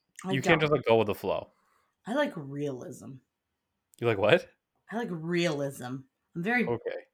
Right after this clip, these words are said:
Speaker 1: feet on the ground. <laughs>
Speaker 2: Yeah,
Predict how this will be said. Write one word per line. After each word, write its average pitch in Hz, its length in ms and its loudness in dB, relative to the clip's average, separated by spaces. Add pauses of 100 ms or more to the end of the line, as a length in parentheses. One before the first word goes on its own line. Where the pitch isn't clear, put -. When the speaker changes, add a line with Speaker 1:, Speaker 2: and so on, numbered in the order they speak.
(180)
Speaker 1:
feet 220 200 4
on 185 140 6
the 170 80 -2
ground. 135 580 -4
<laughs> - 300 -8 (1500)
Speaker 2:
Yeah, 90 260 -2